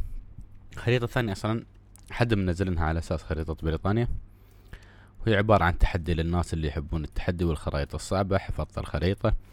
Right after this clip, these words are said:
قلت بعدين بنكمل عليها، قلت نبدأ وياكم من أول وجديد، ونسوي، آه، بزنس، ونسوي تجارة، ونسوي صناعة، ونتعلم الصناعة كيف. الحين جالس أدور على الخريطة،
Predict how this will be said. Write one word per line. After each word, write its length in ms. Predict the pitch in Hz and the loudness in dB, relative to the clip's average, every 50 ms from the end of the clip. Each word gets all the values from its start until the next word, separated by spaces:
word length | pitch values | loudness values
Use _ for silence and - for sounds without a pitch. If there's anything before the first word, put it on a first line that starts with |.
| - - - - - - - - - - - - - - - - | -20 -20 -20 -20 -20 -20 -20 -18 -18 -20 -20 -20 -20 -18 -2 0
قلت 200 | 92 90 - - | 0 0 2 0
بعدين 340 | 80 78 80 76 87 82 80 | 0 0 2 2 0 -2 -2
بنكمل 440 | 78 78 - - 82 76 73 71 69 | -2 -4 -2 -2 -2 -2 0 0 0
عليها، 460 | 71 73 92 107 107 98 98 98 95 - - - - - - - - - - 87 90 | 0 2 4 4 4 4 2 2 0 -2 -4 -4 -4 -4 -4 -6 -8 -8 -4 -2 -2
قلت 160 | 87 - 90 | 0 2 0
نبدأ 240 | 85 82 78 85 85 | 0 2 2 2 2
وياكم 340 | 85 87 85 - - 85 | 4 2 2 0 -2 -2
من 120 | 78 80 80 | -2 -2 -2
أول 260 | 80 78 78 78 73 | 0 0 0 -2 -2
وجديد، 440 | 73 73 73 92 107 117 110 95 - - - - - - - - - - - - - - - - - - - - - - - - 90 | -2 -2 0 2 2 2 2 0 -4 -10 -12 -12 -18 -20 -20 -20 -20 -20 -20 -20 -20 -20 -20 -20 -20 -20 -20 -20 -20 -20 -12 -6 -4
ونسوي، 680 | 87 85 - 95 90 85 85 85 85 82 80 78 71 - - - - - - - - - - - - - - - - - - - - - - - - - - - - - - - | -4 0 2 2 2 4 2 2 2 2 0 -2 -2 -4 -6 -8 -8 -8 -8 -8 -8 -8 -10 -10 -12 -14 -16 -20 -20 -20 -20 -20 -20 -20 -20 -20 -20 -20 -20 -20 -20 -16 -6 -2
آه، 300 | 92 92 90 90 87 85 | 0 4 4 6 4 4
بزنس، 540 | 80 82 90 87 82 87 85 85 85 82 82 | 4 4 4 4 4 2 2 2 2 0 0
ونسوي 760 | 80 78 78 - - 82 80 78 80 80 80 78 78 80 - - - - - 87 90 - - - - - - - - - | -2 -4 -4 -2 0 0 0 2 2 2 2 2 0 -2 -4 -6 -6 -6 -6 -6 -8 -8 -12 -18 -20 -20 -20 -20 -20 -2
تجارة، 440 | - 101 87 98 92 92 90 87 87 | -2 2 6 8 8 8 8 6 4
ونسوي 440 | 87 87 - - 90 85 80 85 82 | 2 2 2 0 0 0 2 2 0
صناعة، 460 | - - 90 92 92 92 90 85 82 | 0 0 0 2 4 4 4 4 4
ونتعلم 600 | 85 82 80 80 - - 73 85 85 85 85 82 | 2 2 0 0 0 0 0 2 2 2 0 0
الصناعة 520 | 82 - - 90 87 92 95 87 71 82 82 | -2 -2 -2 0 2 2 2 2 2 0 -2
كيف. 300 | - - 92 87 - - | 0 0 0 0 0 -2
الحين 200 | - - 113 113 | -2 0 2 2
جالس 180 | 104 - - | 2 2 0
أدور 240 | 87 95 92 85 - | 2 2 2 2 2
على 60 | - | 0
الخريطة، 440 | - - 82 85 82 - - 80 | -2 0 0 2 0 0 -2 -2